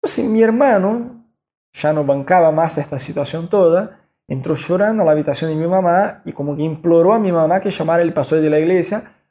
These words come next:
para que viniera a hacer liberación conmigo. Entonces cuando mi mamá me dijo que el pastor venía a orar,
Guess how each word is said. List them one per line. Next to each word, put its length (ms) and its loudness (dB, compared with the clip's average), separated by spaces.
para 180 4
que 100 -4
viniera 320 0
a 20 0
hacer 200 -2
liberación 500 0
conmigo. 580 -4
Entonces 240 -6
cuando 180 0
mi 100 0
mamá 300 2
me 240 0
dijo 200 -2
que 80 -2
el 60 -4
pastor 280 0
venía 300 0
a 40 2
orar, 540 0